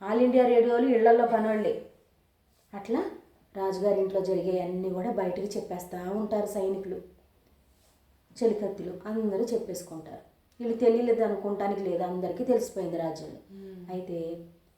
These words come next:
Speaker 1: పిల్లకి పెళ్ళిడు వచ్చింది, జ్యోతిష్యుడు వచ్చి పెళ్లి చేసి పంపించేసేయండి, ఇంకా, ఇంకా మరణగండం దగ్గరలోనే ఉంది, పంపించేస్తే గోలు వదిలిపోద్దని ఎక్కేస్తాడు రాజుకి.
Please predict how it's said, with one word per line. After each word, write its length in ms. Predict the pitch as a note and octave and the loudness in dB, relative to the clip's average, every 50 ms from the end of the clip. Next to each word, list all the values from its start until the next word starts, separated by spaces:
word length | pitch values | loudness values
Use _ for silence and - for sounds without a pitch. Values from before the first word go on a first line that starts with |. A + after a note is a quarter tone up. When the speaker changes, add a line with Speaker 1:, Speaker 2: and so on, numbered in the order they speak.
| _ - | _ -10
Speaker 1:
పిల్లకి 200 | F#3 F3 F3 F3 | -8 -8 -10 -8
పెళ్ళిడు 420 | - G#3+ F#3+ F#3 F#3 F#3 F3+ F#3 | -6 -4 -4 -2 -2 -2 -2 -2
వచ్చింది, 500 | F3+ F3+ - - F#3+ - - B3+ D4 C4 | -2 -4 -4 -8 -10 -6 -6 -4 -4 -2
జ్యోతిష్యుడు 480 | G3 G3 F#3+ F#3 - G3 - - F3+ F#3 | -2 0 -2 -2 -2 -6 -8 -6 -6 -6
వచ్చి 180 | F3 - - - | -6 -8 -8 -6
పెళ్లి 200 | G#3+ F#3+ F#3+ F3 | -4 -2 -2 0
చేసి 240 | F#3 F#3+ F#3+ - | 0 -2 -2 -4
పంపించేసేయండి, 840 | - F3+ F3 - G3 - - F3+ - - F3+ F3 F3 F3+ C#4 D#4+ - - - - _ _ _ _ _ _ _ _ _ - | -6 -8 -6 -6 -6 -6 -6 -6 -6 -6 -6 -6 -4 -4 -4 -6 -6 -10 -18 -20 _ _ _ _ _ _ _ _ _ -12
ఇంకా, 200 | F#3 F3+ F#3+ F#3+ | -10 -6 -4 -4
ఇంకా 320 | F#3 F3+ F3+ F#3 F#3 F3+ | -4 -4 -2 -2 -2 -2
మరణగండం 680 | F#3 F3+ F#3 F3+ F#3 F#3+ F#3+ G3 G3 G3 F#3+ F#3+ F#3 F3+ F3 F3 E3+ E3 E3+ E3 E3 D#3+ D3+ D3 D3 E3+ | 0 -2 -2 -2 -2 -2 -2 -2 0 0 0 0 0 0 -2 -4 -4 -4 -4 -4 -2 -4 -4 -4 -4 -4
దగ్గరలోనే 520 | E3+ E3+ F3+ G3 G3+ G3+ F#3 F#3 F3+ F3+ | -4 -2 0 2 4 4 4 2 0 -2
ఉంది, 460 | F3+ F3 F3+ G3 G#3+ D#4+ F#4+ F#4+ - - _ _ _ _ _ A3+ | -2 -4 -4 -4 -2 -4 -4 -6 -10 -14 _ _ _ _ _ -4
పంపించేస్తే 540 | G#3 - A3+ A3+ A3 G#3 G3 F#3+ - G#3 | -2 0 0 0 0 0 -2 -2 -2 -2
గోలు 320 | F3+ E3+ F#3+ F#3+ F#3 G3 F#3+ | 0 2 2 2 2 2 0
వదిలిపోద్దని 880 | F#3 - F3+ - - - F3+ F3 - - F3+ G#3 C4+ F4+ F4 - - - | 0 0 -4 -4 -4 -4 -4 -4 -4 -4 -4 -2 -2 -4 -4 -6 -10 -10
ఎక్కేస్తాడు 560 | G3 F3 - - E3+ D#3+ - - E3+ D#3+ D#3 | -10 -10 -6 -6 -6 -6 -4 -4 -4 -2 0
రాజుకి. 420 | D#3+ D#3+ D#3+ D3 - - - B2+ | 0 0 0 -2 -4 -6 -10 -14